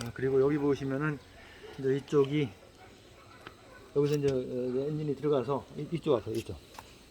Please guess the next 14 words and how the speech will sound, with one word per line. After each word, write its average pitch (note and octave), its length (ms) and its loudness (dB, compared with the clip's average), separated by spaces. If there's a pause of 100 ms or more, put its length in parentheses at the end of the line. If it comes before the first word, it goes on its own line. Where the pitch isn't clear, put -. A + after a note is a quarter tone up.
이제 C#3 180 -2
여기 B2+ 240 0
이쪽 C#3+ 260 -4 (200)
보면 B2 500 -2 (1080)
여기에 C#3 500 4
사사킬그램다 F#3 760 4
보니까, B2+ 600 2
아, A2 160 -4
여기 A2 240 -2 (800)
그 B2+ 100 -10
뭡니까? A#2+ 360 0 (540)
오일 D#3 260 8
필터가 E3 380 2
이렇게, A#2+ 320 -2